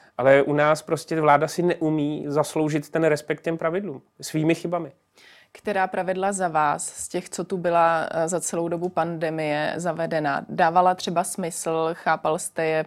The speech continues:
Speaker 2: proč tady jsou a vnímal jste je jako smysluplné?
Speaker 1: <clears throat> No, já možná trošku překvapím, eh,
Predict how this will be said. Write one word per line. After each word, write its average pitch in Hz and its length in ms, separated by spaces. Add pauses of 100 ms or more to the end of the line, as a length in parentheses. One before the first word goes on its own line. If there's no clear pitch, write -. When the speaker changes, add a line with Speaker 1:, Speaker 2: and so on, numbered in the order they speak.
(140)
Speaker 2:
proč - 460
tady 165 300
jsou 151 460 (360)
a 156 60
vnímal 156 280
jste - 180
je - 40
jako - 180
smysluplné? 147 600 (400)
Speaker 1:
<clears throat> 208 260
No, 220 120
já 202 100
možná 185 300
trošku 196 320
překvapím, 180 640
eh, 180 60